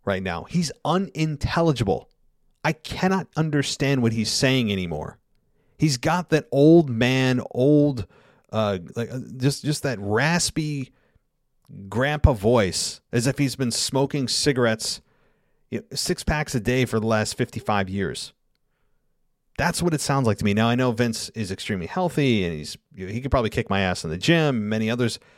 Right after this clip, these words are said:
his age. He's probably in, like, the top one percent of his age group in terms of strength and conditioning. And, you know, credit to Vince on that. I'm sure he's still a gym nut.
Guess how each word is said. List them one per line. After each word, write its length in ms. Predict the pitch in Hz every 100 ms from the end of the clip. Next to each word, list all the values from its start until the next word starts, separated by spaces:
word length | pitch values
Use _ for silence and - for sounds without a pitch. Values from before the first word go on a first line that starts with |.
| _ _ -
his 180 | 120 120
age. 260 | 123 117
He's 100 | 113
probably 280 | - 135 127
in, 80 | 113
like, 120 | 104
the 80 | 104
top 240 | 117 110
one 140 | 117 110
percent 380 | 117 120 107
of 80 | 92
his 120 | 92
age 260 | 98 107 98
group 360 | 104 95 87 -
in 80 | 101
terms 240 | 123 107
of 100 | 110
strength 440 | - - 120 104 -
and 140 | 101
conditioning. 580 | - 107 110 - 92 87 - - _ _ _ -
And, 140 | 117 117
you 80 | 113
know, 100 | 104
credit 240 | 147 120
to 80 | 104
Vince 220 | 113 123
on 80 | 92
that. 120 | 78
I'm 80 | 85
sure 240 | - 123
he's 220 | 101 92 -
still 280 | - 113
a 60 | 92
gym 240 | 90 117 104
nut. 240 | 73 65